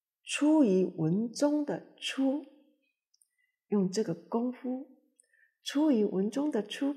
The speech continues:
可以这样说法，耳根接触生成的一刹那，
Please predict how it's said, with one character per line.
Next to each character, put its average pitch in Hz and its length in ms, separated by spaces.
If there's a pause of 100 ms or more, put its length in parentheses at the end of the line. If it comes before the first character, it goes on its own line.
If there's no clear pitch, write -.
可 - 180
以 196 320
这 220 180
样 202 180
说 - 440
法， - 80 (760)
耳 143 220
根 214 260
接 262 320
触 254 300
生 262 400
成 202 300
的 196 160 (520)
一 190 160
刹 240 280
那， 233 320